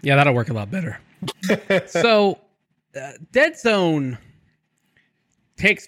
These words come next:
Speaker 1: place between Dragon Ball and Dragon Ball Z, and it bridges the gap. And the little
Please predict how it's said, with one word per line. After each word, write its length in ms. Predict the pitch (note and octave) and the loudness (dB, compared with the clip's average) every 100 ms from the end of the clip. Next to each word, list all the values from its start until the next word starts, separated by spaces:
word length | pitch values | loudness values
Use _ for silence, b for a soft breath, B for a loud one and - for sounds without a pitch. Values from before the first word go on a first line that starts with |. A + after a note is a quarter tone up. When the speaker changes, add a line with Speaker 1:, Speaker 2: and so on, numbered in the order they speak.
| - | -4
Speaker 1:
place 500 | F3 D#3 C3+ A#2+ - | 0 2 0 -4 -10
between 500 | C#3+ - C#3+ C3 A#2 | -12 -6 -4 -4 -6
Dragon 540 | C3 B2+ E3+ G3+ F#3 | -4 -2 -2 -2 0
Ball 420 | D3 D3+ C#3+ C3 | 2 4 4 4
and 120 | B2+ | 0
Dragon 400 | A#2 B2 A#2+ B2 A#2 | -2 -2 -2 -2 -4
Ball 240 | A#2 A2 | -6 -8
Z, 340 | G#2+ G3 F3 - | -10 -10 -10 -8
and 120 | C#3+ | -4
it 260 | C#3+ A#2+ - | -4 -6 0
bridges 580 | E3 G#3+ A3 C#4 A#3+ | 2 2 0 -2 -2
the 100 | - | -4
gap. 500 | D3+ A#2 B2+ G#2+ - - b b b b b b _ | -4 -2 -4 -6 -10 -20 b b b b b b _
And 460 | F#3+ F3+ E3 D#3+ C3 - _ _ - | 2 4 4 4 0 -10 _ _ -2
the 100 | G3 | 2
little 520 | A#3 D4 B3+ G3+ - | 4 4 2 0 -6